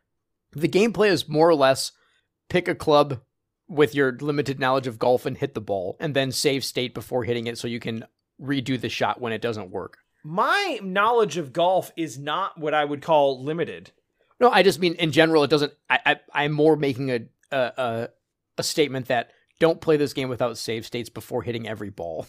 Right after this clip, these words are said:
Speaker 1: <laughs>
Speaker 2: Right. No, what I am, what I'm trying to say is my, I would not say that my knowledge of golf is limited.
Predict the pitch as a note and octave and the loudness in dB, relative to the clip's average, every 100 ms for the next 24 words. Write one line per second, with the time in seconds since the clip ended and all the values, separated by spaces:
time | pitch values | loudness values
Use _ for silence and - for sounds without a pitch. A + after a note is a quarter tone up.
0 | - - - E3 A2 A3 - - - - | -14 -8 -2 0 0 -6 -8 -10 -8 -10
1 | _ _ F#3 A3 F#3 G3 G#3+ A3 A3 F3+ | _ _ 2 4 4 4 6 6 4 4
2 | F#3 G#3 A#3 A#3+ G#3 F3 D#3+ G3 F#3 E3 | 4 4 4 4 2 2 0 4 6 6
3 | D3+ B2 D#3+ F3 D#3 F#3 F#3 F3 E3+ - | 2 2 4 6 6 4 4 2 2 2
4 | E3+ D3+ C#3+ D3+ D3+ C#3+ C#3 D3 B2 A#2 | 2 2 2 2 2 2 2 2 -2 -6
5 | C3+ C3+ C#3 A2+ A#2+ B2 C#3+ F3 F3 | -2 0 0 -6 -12 -8 -4 -4 -6